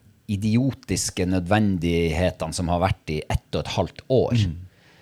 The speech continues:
Speaker 1: Altså, det er nesten som man, eh, har fått livet i gave på nytt igjen.
Speaker 2: Vi satt oss på lørdagskvelden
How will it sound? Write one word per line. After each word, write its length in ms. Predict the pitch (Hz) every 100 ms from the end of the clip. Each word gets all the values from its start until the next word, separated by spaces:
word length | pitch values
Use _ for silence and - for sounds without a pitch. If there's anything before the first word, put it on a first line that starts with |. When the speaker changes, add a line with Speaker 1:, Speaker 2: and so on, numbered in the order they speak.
| _ _
Speaker 1:
Altså, 300 | 139 139 139 - _ -
det 140 | 156
er 60 | 160
nesten 340 | 156 165 - 98
som 140 | 98
man, 180 | 98 98
eh, 160 | 101 92
har 140 | 107
fått 260 | - 123 98
livet 320 | 131 127 85
i 40 | 82
gave 380 | 113 117 76
på 140 | - 98
nytt 220 | 113 -
igjen. 120 | 110 -
Speaker 2:
Vi 80 | 120
satt 340 | - 185 -
oss 120 | 110
på 140 | - 107
lørdagskvelden 680 | 139 147 - 104 85 85